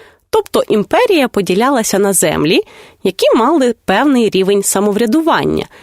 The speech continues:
і навіть власні закони, що діяли в рамках загальнонаціональної конституції. Кожна земля мала представництво у Верхній палаті парламенту, Федеральній раді або Бундесраті.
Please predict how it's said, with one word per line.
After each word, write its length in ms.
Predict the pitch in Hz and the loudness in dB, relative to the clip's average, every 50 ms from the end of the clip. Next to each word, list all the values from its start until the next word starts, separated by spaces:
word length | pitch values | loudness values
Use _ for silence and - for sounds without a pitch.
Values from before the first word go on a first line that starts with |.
| - - _ | -20 -8 _
і 100 | - 240 | 0 0
навіть 400 | 214 202 196 180 175 180 214 226 | 2 2 2 2 0 0 -2 -2
власні 480 | 247 190 160 160 147 180 - - 190 202 | 0 0 2 0 0 -2 0 0 0 0
закони, 540 | - 254 254 - - 269 208 165 139 - - _ _ _ | 0 -2 -4 -2 -2 0 0 0 -2 -2 -6 _ _ _
що 200 | - - - 190 | -8 -2 -2 -2
діяли 400 | 175 165 190 226 294 311 285 269 | -2 0 0 0 2 2 2 2
в 80 | 226 185 | 0 0
рамках 420 | 175 170 170 202 214 233 233 233 | 0 0 0 0 0 0 0 0
загальнонаціональної 1160 | 185 202 208 190 220 220 220 196 190 196 165 165 - - 160 156 151 151 160 175 180 175 165 156 | 0 0 0 0 0 0 2 2 0 0 -2 -2 -2 -2 0 0 0 2 2 2 2 0 0 -2
конституції. 920 | - - 165 160 - - 180 156 - 165 151 143 - - - 123 120 - - _ _ _ _ _ _ _ _ _ | -2 -4 -4 -4 -2 -4 -4 -2 0 -2 -2 0 -2 -4 -2 -2 -2 -4 -6 _ _ _ _ _ _ _ _ _
Кожна 360 | - - 403 440 415 339 262 | -2 0 0 2 2 2 2
земля 380 | 214 180 185 170 170 202 269 392 | 2 0 0 0 0 0 2 2
мала 320 | 311 202 180 240 302 285 | 2 0 0 0 0 -2
представництво 880 | 240 - - 185 - - - 165 151 156 170 220 - - - - 220 - | -2 -2 -4 -4 -4 -4 -4 -2 0 0 0 0 -2 -2 -2 -4 -2 -2
у 80 | - 160 | -4 -4
Верхній 440 | 151 160 170 190 - - - 196 190 | -2 0 -2 -2 -2 -2 -2 -2 -2
палаті 460 | - 156 147 135 143 147 - - 151 | 0 -2 -2 0 -2 -2 -2 -4 -6
парламенту, 800 | - 160 160 160 170 180 190 180 139 113 135 - - 135 - - - - _ | -4 -2 -2 0 0 0 0 0 0 -2 -4 -2 -4 -4 -4 -4 -12 -20 _
Федеральній 680 | - - 190 185 165 185 175 160 151 147 147 160 175 202 | -6 -4 -4 -2 0 0 0 0 0 0 0 0 0 0
раді 400 | 240 262 240 180 160 - - - - - - - _ | 0 0 0 0 -2 -2 -4 -6 -8 -16 -20 -20 _
або 340 | - - 160 156 156 175 233 | -4 -4 -4 0 0 0 0
Бундесраті. 880 | 233 190 190 214 208 180 175 170 - 185 180 175 156 139 - - - - | 0 0 0 0 0 0 -2 -2 -2 -2 -2 -2 -2 -4 -4 -8 -8 -8